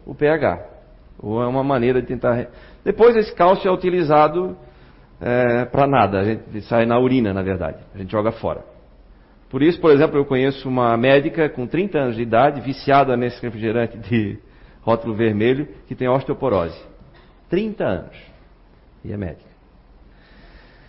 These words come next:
Então, ah, é isso que ele fala. É o estilo de vida antifisiológico. Ah, tem problema tomar um refrigerante no final de semana?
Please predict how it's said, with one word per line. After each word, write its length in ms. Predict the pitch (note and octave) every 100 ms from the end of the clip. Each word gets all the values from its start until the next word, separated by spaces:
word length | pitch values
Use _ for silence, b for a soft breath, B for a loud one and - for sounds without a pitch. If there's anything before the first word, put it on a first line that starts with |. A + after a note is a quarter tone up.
| b b - - -
Então, 600 | D3 F#3+ A3+ E3 G#2 - - - - -
ah, 680 | B2+ D3 D3 D3 C#3+ C#3 - - -
é 80 | F#3+
isso 260 | G#3+ B3 -
que 60 |
ele 120 | A#3+ G#3
fala. 440 | F#3 C#3 F2 F#2 - - - -
É 80 | C3+
o 120 | D3+
estilo 680 | E3 - - - C#4+ C#4+ C4+
de 140 | A#3
vida 480 | E3+ G3+ A#3 A#3 -
antifisiológico. 880 | F3 G3+ G3+ G#3 F#3 F3 D#3 B2 - -
Ah, 120 | A#3+
tem 160 | B3+
problema 440 | A#3 A3 G3+ A#3+ G#3+
tomar 200 | G3+ G3+
um 40 |
refrigerante 400 | F#3+ F3 E3+ F#3
no 80 | F3+
final 160 | F3 E3
de 80 |
semana? 540 | E3 C#3+ G#3 G#3+ G#2+